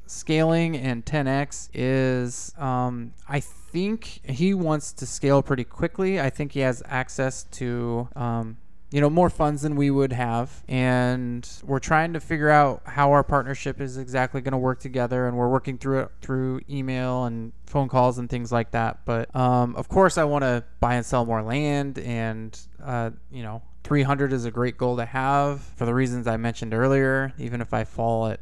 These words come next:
fifty percent of that, then we're ten, uh, five timesing what we did this year. But, um, I don't know, just, like, it opens up so many doors working with someone. Um,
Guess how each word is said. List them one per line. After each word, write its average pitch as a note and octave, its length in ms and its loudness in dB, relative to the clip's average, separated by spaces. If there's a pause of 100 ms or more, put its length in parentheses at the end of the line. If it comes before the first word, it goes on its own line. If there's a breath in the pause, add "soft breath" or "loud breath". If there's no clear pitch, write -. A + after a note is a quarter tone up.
(100)
fifty B2+ 240 -6
percent A#2+ 380 -4
of A#2+ 60 0
that, A#2+ 380 0 (260)
then A#2 220 -4
we're A2+ 200 -2
ten, C#3 420 -2
uh, C3+ 140 -4
five C#3 320 4
timesing C3+ 640 -2
what C3 220 2
we C3+ 80 -2
did C3 200 -4
this C3+ 220 -4
year. C3 380 -2 (380 loud breath)
But, B2+ 540 6
um, B2 540 -2
I D3 80 4
don't F3 80 6
know, G3 140 6
just, C#3 320 -4
like, C#3 500 2
it D#3 100 2
opens F#3+ 320 8
up E3 140 2
so F3 140 0
many E3 180 0
doors D3 720 2 (420 loud breath)
working C#3+ 380 0
with D3 140 0
someone. C#3+ 840 0 (180 loud breath)
Um, A#2+ 500 -2